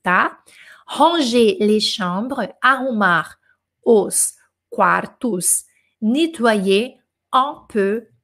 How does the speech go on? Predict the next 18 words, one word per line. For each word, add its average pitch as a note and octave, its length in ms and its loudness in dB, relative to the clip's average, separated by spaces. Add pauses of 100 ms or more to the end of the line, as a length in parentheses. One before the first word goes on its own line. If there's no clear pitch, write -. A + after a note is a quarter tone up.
(160)
limpar A#3 880 0 (460)
um C4+ 340 -2 (220)
pouco. A#3 960 2 (400)
Vamos G3 220 -2
lá, A#3+ 260 4
dar A#3+ 160 0
uma A3+ 140 -2
olhada G#3+ 280 -2
no G#3 140 -8
verbo G3 260 -4
nettoyer, F#3+ 960 -2
que A#3 120 -6
é G3 40 -2
limpar, G#3 680 -2
dois F#3+ 380 -4
T's, A3 640 -2
Y, A3+ 240 2 (960)
tá? G3 420 0